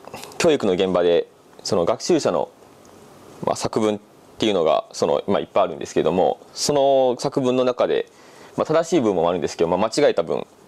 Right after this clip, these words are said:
まあ、日本語として、あの、特に日本語だと、まあ、日本語としておかしい文であったりとかっていうのが、まあ、あるんですけども、そこで登場、出てくるその語用、誤ったその言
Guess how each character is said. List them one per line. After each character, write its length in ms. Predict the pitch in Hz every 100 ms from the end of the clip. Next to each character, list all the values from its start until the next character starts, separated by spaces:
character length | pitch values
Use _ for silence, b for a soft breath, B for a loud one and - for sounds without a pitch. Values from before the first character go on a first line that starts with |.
| -
ま 80 |
あ、 20 | 101
日 60 |
本 140 | 135 135
語 80 |
と 100 | -
し 80 | 120
て、 100 | 107 - - - -
あ 40 |
の、 160 | 90 73
特 220 | - 110
に 80 | 104
日 20 |
本 100 | 117
語 60 |
だ 80 | 110
と、 100 | -
ま 120 | 92
あ、 20 | 82
日 60 |
本 160 | 117 117
語 100 | 110
と 100 | 107
し 80 | -
て 80 | 120
お 60 |
か 100 | 101
し 160 | - 95
い 40 |
文 160 | 78 64
で 80 | -
あ 60 |
っ 20 | -
た 100 | -
り 60 |
と 100 | -
か 80 | -
っ 40 | -
て 140 | 107
い 20 |
う 40 | 90
の 80 |
が、 200 | 82 82 - B B B B -
ま 100 | 76
あ、 40 |
あ 40 |
る 60 | 92
ん 40 |
で 60 | 62
す 80 | -
け 80 | 78
ど 80 |
も、 260 | 90 85 -
そ 140 | -
こ 80 | 151
で 60 | 147
登 180 | 156 131
場、 100 | 117
出 100 | 131
て 100 | 117
く 120 | -
る 160 | 82 -
そ 100 | 95
の 100 | 85
語 140 | 104
用、 280 | 107 98 80 - _ -
誤 260 | 113 120
っ 140 | 123 -
た 260 | 110 104 -
そ 120 | -
の 100 | 80
言 100 | -